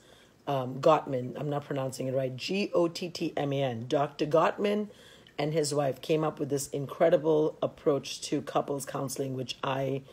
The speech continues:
am trained in, but I'm not trained in enough, and I don't feel comfortable, so I don't do that kind of work. Um, but I highly recommend it. Uh, I know that I've explored it in my own marriage, um, in my own relationship, and it's incredible. And if I had that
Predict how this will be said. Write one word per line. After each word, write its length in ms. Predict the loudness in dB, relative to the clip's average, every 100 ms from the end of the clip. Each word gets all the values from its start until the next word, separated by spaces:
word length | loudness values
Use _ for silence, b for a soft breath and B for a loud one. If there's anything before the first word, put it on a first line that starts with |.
| B B B B
am 140 | -4 -4
trained 380 | 8 10 10 6
in, 200 | 4 6
but 140 | 4
I'm 140 | 6 4
not 220 | 2 2
trained 280 | 0 2 0
in 80 |
enough, 320 | -2 -2 -2 -2
and 80 |
I 100 | 0
don't 140 | 0 0
feel 140 | -6
comfortable, 480 | -6 -6 -2 -2 -2
so 140 | 2
I 40 | 0
don't 360 | 4 2 2
do 160 | 0 0
that 160 | 0 -2
kind 160 | -4
of 60 | 2
work. 380 | 6 4 2 -12 B B B B -2
Um, 180 | 0 4
but 140 | 6
I 100 | 6
highly 520 | 4 2 6 6 6
recommend 640 | 4 4 2 -2 0 0 4
it. 260 | 2 2 -12 B B B B -4
Uh, 220 | -2 -2
I 120 | 0 4
know 160 | 6
that 140 | 8 6
I've 160 | 6
explored 540 | -2 -6 -2 4 6 6
it 160 | 0 -2
in 100 | -2
my 160 | -2 0
own 260 | 0 2 2
marriage, 520 | 2 2 0 -4 -10
um, 380 | -6 -4 -2 -4 -4
in 120 | -2
my 140 | -2
own 200 | -2 0
relationship, 760 | 2 2 0 -4 2 4 4 2 B B B -2
and 140 | 2
it's 180 | 2 2
incredible. 560 | -4 -6 2 2 4 2
And 120 | 0
if 140 | 0
I 200 | 2 2
had 480 | 0 0 2 2 2
that 340 | 0 0 -2